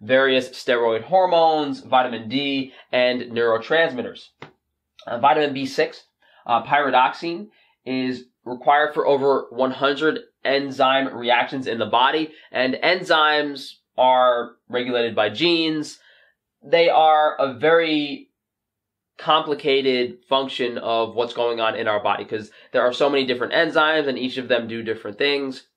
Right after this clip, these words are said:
Uh, you guys might be more familiar with, like, digestive enzymes, like lipase,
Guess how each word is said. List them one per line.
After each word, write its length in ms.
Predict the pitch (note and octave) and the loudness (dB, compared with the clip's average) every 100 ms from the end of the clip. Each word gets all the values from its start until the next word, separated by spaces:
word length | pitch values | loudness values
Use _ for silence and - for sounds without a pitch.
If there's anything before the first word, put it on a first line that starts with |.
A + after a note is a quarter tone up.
| _ _ - | _ _ -6
Uh, 40 | |
you 160 | A#2 B2 | -4 -2
guys 220 | C3+ C#3 | 0 0
might 220 | C3 C3 B2 | 2 -2 -2
be 60 | |
more 180 | A#2+ B2 | -4 -4
familiar 420 | B2 A#2 A#2+ A#2+ | -4 -4 -2 -2
with, 260 | A#2 A2 A2 | -2 -4 -4
like, 200 | A2 G#2+ | -6 -2
digestive 500 | A2+ G#2 A#2+ A#2+ - | -4 0 -2 -2 -8
enzymes, 600 | A2 G#2 G2+ - - - _ _ | -6 -6 -8 -10 -16 -20 _ _
like 420 | - A2+ G#2+ G#2+ - | -4 -2 -2 -6 -12
lipase, 920 | G#2 A#2+ A#2+ A#2 A#2+ A2 G#2+ G#2 - | -2 0 0 0 0 0 -2 -6 -12